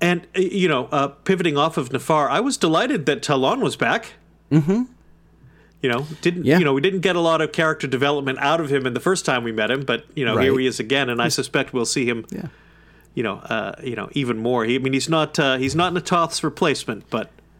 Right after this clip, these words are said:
Speaker 2: No, but it's still, it's,
Speaker 1: but he's
Speaker 2: it's
Speaker 1: a good character.
Speaker 2: He is, and it's good to have some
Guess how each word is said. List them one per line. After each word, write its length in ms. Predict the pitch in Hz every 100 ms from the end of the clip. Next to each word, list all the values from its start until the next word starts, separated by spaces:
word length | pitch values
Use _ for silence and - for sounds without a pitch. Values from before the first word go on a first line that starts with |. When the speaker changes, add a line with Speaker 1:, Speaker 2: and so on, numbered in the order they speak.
| _ _ - _
Speaker 2:
No, 260 | 254 226 156
but 120 | 156
it's 120 | 165
still, 340 | - 170 143 135
it's, 260 | 139 - -
Speaker 1:
but 80 |
he's 160 | 165 196
Speaker 2:
it's 80 | 214
Speaker 1:
a 20 |
good 140 | 233
character. 500 | - 202 135 - 80 - -
Speaker 2:
He 240 | 175 240
is, 200 | 147 123
and 80 | 147
it's 100 | 139
good 240 | 135 147 139
to 100 | 143
have 440 | 104 117 113 110
some 420 | - 123 110 104